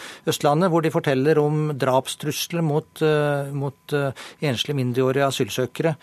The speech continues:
eh, og mot folk som, eh, framstår som flyktningevenner,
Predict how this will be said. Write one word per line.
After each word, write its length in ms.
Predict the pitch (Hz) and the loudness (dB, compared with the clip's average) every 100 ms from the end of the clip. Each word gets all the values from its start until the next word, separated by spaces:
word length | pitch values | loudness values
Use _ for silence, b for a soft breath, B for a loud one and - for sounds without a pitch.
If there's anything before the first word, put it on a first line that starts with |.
| B B B | B B B
eh, 260 | 165 139 139 | -8 -4 -2
og 260 | 131 123 | 0 0
mot 220 | 131 139 - | 0 -4 -6
folk 340 | - 127 - | -4 -4 -4
som, 480 | - 147 139 139 135 | -4 -2 0 -2 0
eh, 360 | 135 135 127 | 0 0 -2
framstår 460 | 120 135 120 - 131 | -4 -4 -4 -4 -6
som 340 | - 139 135 | -4 -4 -6
flyktningevenner, 720 | 127 143 - 123 117 123 185 | -6 -8 -6 -4 -2 0 -2